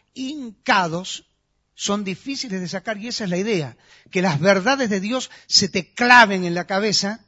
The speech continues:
y te queden allí, sea difícil de sacarlas.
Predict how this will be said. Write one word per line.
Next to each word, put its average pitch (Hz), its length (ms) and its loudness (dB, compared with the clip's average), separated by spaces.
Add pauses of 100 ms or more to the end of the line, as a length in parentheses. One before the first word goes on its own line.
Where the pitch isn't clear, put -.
(480)
y 160 120 -10
te 202 140 -2
queden 247 240 0
allí, 214 240 0
sea 240 280 6
difícil 220 560 -2
de 185 100 -4
sacarlas. 170 640 -4